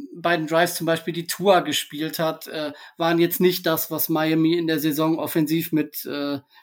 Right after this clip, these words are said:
mit dem Hawaiianer vorhat. Also er hat insgesamt, glaub ich, sechs Bälle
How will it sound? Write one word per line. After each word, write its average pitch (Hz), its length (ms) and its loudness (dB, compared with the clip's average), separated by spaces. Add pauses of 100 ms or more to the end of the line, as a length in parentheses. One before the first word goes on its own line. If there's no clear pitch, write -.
mit 165 160 0
dem 160 160 4
Hawaiianer 156 520 2
vorhat. 165 420 2
Also 160 440 -2 (380)
er 156 140 0
hat 165 260 -2 (100)
insgesamt, 175 640 2
glaub 156 200 -2
ich, 147 220 -6 (120)
sechs 190 440 -2
Bälle 196 400 4